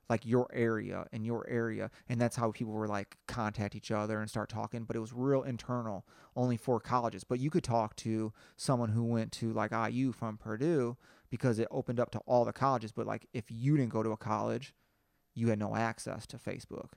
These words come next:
So then right around two thousand eight, two thousand nine, they opened it up, I believe,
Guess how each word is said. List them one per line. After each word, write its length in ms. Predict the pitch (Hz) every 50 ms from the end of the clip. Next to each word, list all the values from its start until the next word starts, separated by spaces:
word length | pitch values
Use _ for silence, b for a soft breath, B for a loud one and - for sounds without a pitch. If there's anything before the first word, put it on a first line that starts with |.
| b b b b b b b b b b
So 100 | - -
then 140 | 117 120 117
right 160 | 113 113 117
around 240 | 113 117 117 110 107
two 100 | - 135
thousand 240 | 127 117 110 110 110
eight, 140 | 117 120 -
two 80 | -
thousand 280 | - 117 107 104 104 104
nine, 300 | 110 123 131 135 123 113
they 80 | 110 104 -
opened 300 | - 117 - - 107 110
it 80 | 113
up, 260 | 110 107 107 101 - - _ _ _ -
I 60 | 113
believe, 360 | 107 113 113 110 113 107 104